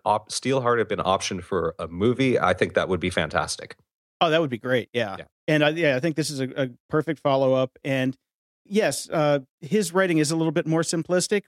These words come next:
Speaker 2: but fortunately, so am I. So
Speaker 1: <laughs>
Speaker 2: we also mentioned before, Good Omens did a, the B B C did a radio dramatization of it,
Speaker 1: Yeah.
Speaker 2: and it was out for free. And of course,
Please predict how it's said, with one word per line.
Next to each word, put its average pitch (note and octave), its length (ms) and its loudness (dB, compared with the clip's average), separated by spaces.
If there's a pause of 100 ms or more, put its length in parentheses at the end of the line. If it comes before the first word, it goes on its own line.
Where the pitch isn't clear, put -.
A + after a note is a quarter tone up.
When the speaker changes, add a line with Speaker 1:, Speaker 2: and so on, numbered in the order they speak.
Speaker 2:
but D3 140 0 (120)
fortunately, D3+ 680 0 (100)
so F3 260 -2
am C3 120 -2
I. G#2 300 -8 (360)
So C3+ 320 2 (640)
Speaker 1:
<laughs> - 540 -20
Speaker 2:
we E3+ 280 2
also G#3 260 2
mentioned F#3+ 320 -2
before, D#3 440 2
Good D#3+ 340 0
Omens D3+ 400 2
did C3+ 240 -2
a, B2+ 240 2
the A#2+ 120 -6
B D#3 120 2
B D#3+ 100 -2
C D3 220 0
did C3+ 260 -2
a A#2+ 180 2
radio B2+ 440 2
dramatization C3 760 -2
of D#3+ 140 -2
it, G#3 120 -4 (340)
Speaker 1:
Yeah. - 80 -4
Speaker 2:
and D#3 80 4
it D#3 40 4
was D#3 140 2
out F3 160 -2
for G3 100 -10
free. C#3 400 -2 (520)
And D#3 300 2
of D3 140 -4
course, - 440 0